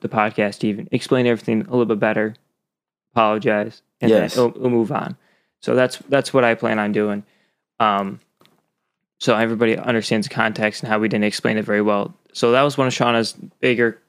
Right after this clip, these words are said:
Speaker 1: bigger criticisms. She's like, "You guys just need to handle those, that level of severity situations a lot better." Uh,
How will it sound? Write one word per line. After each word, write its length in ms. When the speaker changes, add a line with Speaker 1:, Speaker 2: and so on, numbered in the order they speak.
Speaker 1:
bigger 260
criticisms. 540
She's 140
like, 200
"You 100
guys 220
just 140
need 100
to 60
handle 280
those, 500
that 220
level 200
of 60
severity 520
situations 840
a 60
lot 200
better." 320
Uh, 280